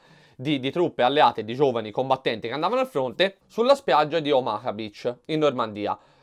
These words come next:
E, eh, durante lo sbarco, è bello che è tutto narrato anche da soldati, ovviamente ragazzi inventate le storie e tutto quanto, però narrato in prima persona, e ora poi vi dirò perché questo, eh, regolamento lo adoro e ve l'ho sempre detto, è il mio G D R in assoluto preferito, poi ce n'ho uno preferito per genere,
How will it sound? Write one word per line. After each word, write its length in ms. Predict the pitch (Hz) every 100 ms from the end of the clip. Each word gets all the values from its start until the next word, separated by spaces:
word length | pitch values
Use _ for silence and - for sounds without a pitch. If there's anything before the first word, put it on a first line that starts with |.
| _ -
E, 220 | 240 254
eh, 240 | 156 143 139
durante 400 | 202 196 139 226
lo 120 | 294
sbarco, 680 | 185 123 113 - 185 - _ -
è 120 | 117
bello 280 | 117 156 143
che 120 | 123
è 80 | -
tutto 260 | 247 247
narrato 460 | 143 127 143 170 135
anche 260 | 139 156 127
da 100 | 117
soldati, 680 | - 127 113 175 131 110 -
ovviamente 480 | 101 101 113 98
ragazzi 360 | - 104 107 -
inventate 500 | 101 98 113 127 -
le 80 | 110
storie 220 | 113 110
e 20 |
tutto 160 | 110 143
quanto, 260 | 165 110
però 140 | 110 151
narrato 340 | 131 135 143
in 80 | 113
prima 180 | 110 120
persona, 540 | 151 147 107 107 131
e 80 | -
ora 180 | 113 104
poi 160 | 117
vi 120 | 104 104
dirò 260 | 104 120
perché 300 | - 98 113
questo, 420 | - 120 - 113
eh, 240 | - 117 107
regolamento 640 | 120 123 143 160 131 117
lo 80 | 123
adoro 420 | 151 214 135 101 _ -
e 140 | - 202
ve 100 | 160
l'ho 80 |
sempre 300 | 165 165 127
detto, 420 | 170 175 - 131 -
è 60 |
il 120 | 160
mio 160 | 147 135
G 200 | 127 131
D 60 | 123
R 420 | 156 147 131 -
in 180 | 151 151
assoluto 480 | 160 - 180 208 147
preferito, 520 | 143 147 135 120 151
poi 180 | - 277
ce 100 | 196
n'ho 140 | 160
uno 180 | 165 147
preferito 460 | 143 135 139 147
per 180 | 127 127
genere, 460 | 120 95 98 95